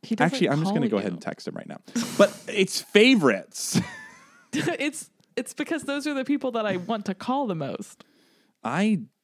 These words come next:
Speaker 2: don't wanna call anyone. I want people to
Speaker 1: You
Speaker 2: call
Speaker 1: call
Speaker 2: me.
Speaker 1: me all the time.
Speaker 2: To tell you to get on the podcast.
Speaker 1: That's not why. <laughs>
Speaker 2: No, I do, I do, I do enjoy,
Speaker 1: Well, you,
Speaker 2: um,
Speaker 1: you have a long car ride, so I feel like you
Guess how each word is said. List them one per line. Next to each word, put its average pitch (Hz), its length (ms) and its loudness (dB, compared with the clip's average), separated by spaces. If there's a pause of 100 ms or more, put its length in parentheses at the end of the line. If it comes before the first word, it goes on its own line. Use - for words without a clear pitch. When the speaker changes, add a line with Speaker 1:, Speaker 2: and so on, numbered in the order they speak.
(440)
Speaker 2:
don't 98 240 2
wanna 85 260 -4
call 87 320 -4
anyone. 90 560 -6 (300)
I 104 100 -2
want 123 140 -2
people 110 200 -2
to - 60 -6
Speaker 1:
You 269 60 0
Speaker 2:
call 87 100 -2
Speaker 1:
call 277 260 -2
Speaker 2:
me. 320 100 -6
Speaker 1:
me 285 100 -10
all 220 200 -4
the 247 120 -6
time. - 640 -8 (640)
Speaker 2:
To 233 160 6
tell 214 380 6
you 165 280 6
to 170 140 4
get 180 220 6
on 185 140 6
the 135 60 4
podcast. 180 1160 2
Speaker 1:
That's 254 360 -6
not 254 280 -2
why. 247 500 -2 (120)
<laughs> - 100 -10
Speaker 2:
No, 92 200 2
I 104 120 4
do, 135 280 4
I 131 140 4
do, 127 340 4
I 123 140 2
do 127 200 4
enjoy, 95 680 2 (160)
Speaker 1:
Well, 220 140 0
you, 302 300 0
Speaker 2:
um, - 120 -10
Speaker 1:
you 247 260 0
have 302 180 -2
a 208 100 0
long 175 300 -2
car 165 200 -2
ride, 151 240 -4
so - 120 -4
I 180 80 -2
feel 202 180 -4
like 196 280 -4
you 175 200 -2